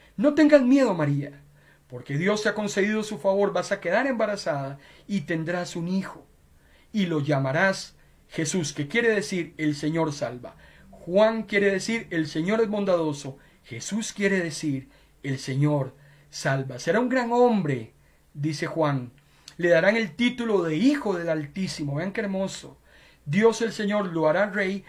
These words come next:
como hizo rey a su antepasado David, y reinará por siempre sobre el pueblo de Jacob, y su reinado", dice Gabriel, "nunca tendrá fin".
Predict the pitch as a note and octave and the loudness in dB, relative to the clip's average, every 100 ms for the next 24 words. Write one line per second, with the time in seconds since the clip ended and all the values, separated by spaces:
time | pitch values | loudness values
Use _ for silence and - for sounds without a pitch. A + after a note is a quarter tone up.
0 | - _ E3+ F3 A#3+ B3 B3 F3 A#3+ D4+ | -20 _ -2 0 0 0 -4 0 2 4
1 | C4 - F#3 E3+ E3 D3+ D3+ D3+ F3 E3 | 2 -2 -4 -2 -2 -4 -4 -2 -2 0
2 | D3+ C#3+ C3 B2 - - - - - F3 | 0 0 -2 -6 -18 -20 -20 -20 -10 -4
3 | D3+ E3 D#3+ D3 F#3+ G#3 G#3 F#3 A3 A#3 | 0 0 0 2 2 2 -2 0 0 0
4 | G#3+ G3+ F3+ E3 D#3+ C#3+ A#3 A#3 A3 G#3 | 0 -2 -2 -2 -4 -2 0 0 0 0
5 | F#3 F3+ D#3+ D3 C#3+ - - _ F#3+ D3+ | -2 -4 -4 -4 -6 -16 -20 _ -4 -2
6 | F3+ D3 D3 D3+ G3+ F3+ D3 C#3 C#3 - | -4 -2 0 2 2 2 0 -4 -8 -18
7 | - E3+ E3 E3+ D#3+ D3+ C#3+ C3 - _ | -12 -10 -6 -2 0 0 0 -2 -10 _
8 | _ F#3 B3+ G#3 C#3+ B2+ B2 _ _ _ | _ 2 4 2 -4 -10 -12 _ _ _
9 | - D3+ D3 D3 C#3+ C#3 B2 | -2 0 2 0 0 -6 -6